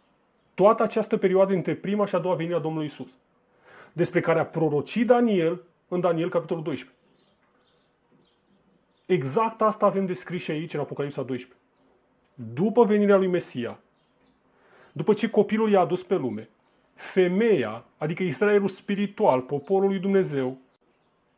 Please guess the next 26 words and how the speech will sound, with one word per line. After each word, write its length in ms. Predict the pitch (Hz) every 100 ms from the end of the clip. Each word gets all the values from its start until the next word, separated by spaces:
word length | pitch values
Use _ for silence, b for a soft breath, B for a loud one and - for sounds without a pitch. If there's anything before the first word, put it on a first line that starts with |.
| _ _ _ _ _ _ _ _ _
e 300 | - 131 196
păzit 520 | 202 196 175 147 233 214
de 80 |
Dumnezeu 640 | 196 196 190 139 175 180 175 _ _
în 200 | 175 165
pustie. 580 | 165 151 - 165 127 - _ _ _ _ _ _ _ _ _ _ _ _
Și 120 | - 156
aici 160 | 175
e 40 | 190
o 60 |
referință 440 | 170 156 175 185 160
la 140 | 151
evreii 400 | 135 127 208 190
care 180 | 170 156
mergeau 340 | 147 135 185
prin 160 | 180 139
pustie 560 | 127 - 185 185 180 180
spre 360 | - - 160
Canaan. 560 | 156 160 151 147 147 107 - _ _ _ _ _ b b b b 185
Exact 580 | 151 127 196 220 214
acolo 600 | 214 214 196 196 190 190 -
ne 140 | 160 175
aflăm 340 | 175 - 180
și 160 | - 170
noi 160 | 165
acum. 380 | 151 - 143 110